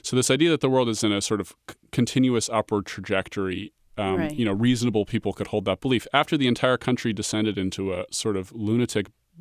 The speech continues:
Speaker 1: bloodbath for years, it was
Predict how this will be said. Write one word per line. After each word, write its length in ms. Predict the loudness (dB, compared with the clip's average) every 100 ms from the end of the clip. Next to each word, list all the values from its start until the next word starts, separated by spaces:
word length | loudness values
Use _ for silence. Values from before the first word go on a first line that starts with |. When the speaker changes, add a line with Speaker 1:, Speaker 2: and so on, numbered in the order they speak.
| -8
Speaker 1:
bloodbath 640 | 0 2 2 0 0 -2 -6 -18 -20 -18 -20 -10
for 180 | -2 2
years, 480 | 4 4 2 -2 -6 -12 _ _ _ _ -4
it 140 | -2
was 240 | 0 -2